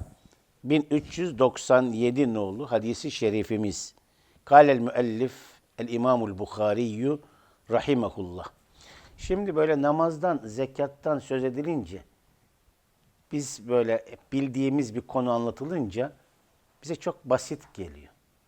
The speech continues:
Mekke-i Mükerreme'deyiz. Türkiye'den gelen umrecilerle görüşürken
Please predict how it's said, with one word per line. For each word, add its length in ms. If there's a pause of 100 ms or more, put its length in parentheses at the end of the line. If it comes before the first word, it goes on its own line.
(320)
Mekke-i 420
Mükerreme'deyiz. 1000 (580)
Türkiye'den 580
gelen 280
umrecilerle 680
görüşürken 920